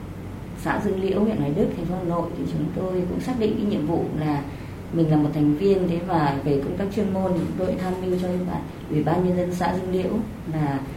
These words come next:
thành lập những cái, à, đội phòng chống dịch theo yêu cầu của thành phố. Thì ở góc độ là chợ đầu mối của xã Dương Liễu là có chợ Sấu.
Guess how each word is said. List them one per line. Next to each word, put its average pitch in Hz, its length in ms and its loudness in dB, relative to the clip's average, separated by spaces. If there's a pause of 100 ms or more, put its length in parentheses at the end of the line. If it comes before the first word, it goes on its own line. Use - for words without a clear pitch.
(380)
thành 165 160 4
lập 156 140 6 (440)
những - 300 0
cái, 180 260 2
à, 196 120 0 (1120)
đội 175 220 6
phòng 165 240 2
chống 180 160 0
dịch 208 140 4 (400)
theo 180 280 6
yêu 180 220 4
cầu 165 120 6
của 139 200 2
thành 139 140 2 (100)
phố. 156 280 2 (480)
Thì 160 120 2
ở 151 340 4
góc 165 220 2
độ 214 220 4
là 160 120 4
chợ 160 200 4
đầu 156 120 6
mối 151 380 6 (140)
của 139 260 2 (540)
xã 214 160 0
Dương 202 180 4
Liễu 196 220 4
là 170 140 4
có 156 80 0
chợ - 180 0
Sấu. 156 400 4